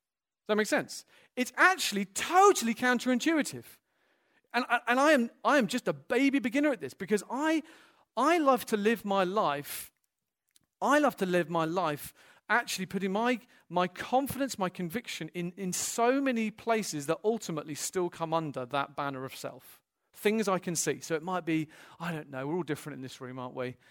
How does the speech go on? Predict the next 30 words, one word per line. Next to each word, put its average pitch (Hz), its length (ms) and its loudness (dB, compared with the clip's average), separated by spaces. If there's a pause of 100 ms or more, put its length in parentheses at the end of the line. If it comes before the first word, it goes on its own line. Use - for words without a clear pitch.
(220)
So 143 360 0 (320)
it 170 100 -6
mo-, 202 180 4
might 202 220 2
be 180 80 -2
your 175 160 2
ability 185 400 -2
to 170 100 -6
plan. 151 600 -10 (1300)
Some 175 140 -2
of 156 120 0
you, 156 160 0
that's - 200 -8
not 180 120 0
mine, 196 360 2 (260)
<laughs> - 240 -12
believe 165 240 2
me. 143 180 0 (160)
But 202 100 6
for 247 140 6
some 285 200 6
of 277 100 8
you, 277 120 10
<laughs> 254 160 8
I'm 226 60 6
just 226 160 4
thinking, 220 160 0
what 277 100 -4
would 247 120 -2
it, 196 100 -6